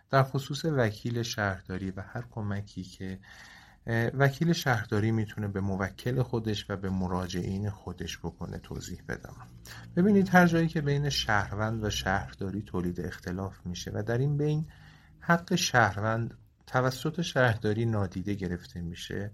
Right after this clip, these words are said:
اه، اشخاص می‌تونن برای احقاق حق خودشون به وکیل شهرداری مراجعه بکنن. علیرغم اینکه قانونگذار به شهرداری‌ها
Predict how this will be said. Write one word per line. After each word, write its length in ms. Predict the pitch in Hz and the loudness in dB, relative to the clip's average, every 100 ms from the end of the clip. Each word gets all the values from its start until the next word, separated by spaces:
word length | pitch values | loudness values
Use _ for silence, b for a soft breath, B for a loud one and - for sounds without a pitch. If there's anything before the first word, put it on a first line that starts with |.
| B B B B B B B | B B B B B B B
اه، 480 | 120 113 113 113 113 - - - - | 0 2 2 2 -2 -6 -14 -8 2
اشخاص 460 | 156 - 180 175 | 2 4 0 4
می‌تونن 500 | 165 160 147 139 131 | 0 2 2 4 2
برای 460 | 139 120 120 139 151 | 2 4 6 4 4
احقاق 400 | 127 - 123 120 | 0 0 -2 0
حق 340 | 110 120 - | 2 0 -2
خودشون 640 | 107 - 98 95 - 104 95 | -10 -8 -6 -6 -4 -2 -2
به 120 | 90 | 0
وکیل 400 | 85 82 - 104 | 0 -2 -6 -12
شهرداری 580 | - - 82 - 87 90 | -8 -8 -10 -10 -12 -10
مراجعه 520 | 90 78 82 - - | -8 -8 -8 -10 -14
بکنن. 500 | - - - - - - - B B B - | -14 -16 -14 -12 -14 -20 -20 B B B 4
علیرغم 440 | 151 165 180 185 | 8 8 8 4
اینکه 240 | 185 180 | 4 4
قانونگذار 840 | 180 127 117 110 110 107 104 117 123 | 2 2 0 0 -2 -2 -2 -2 -2
به 140 | 120 | -2
شهرداری‌ها 1200 | - - 107 98 - 107 104 104 95 - 131 | -4 -2 -2 -4 -8 -4 -2 -2 -4 0 0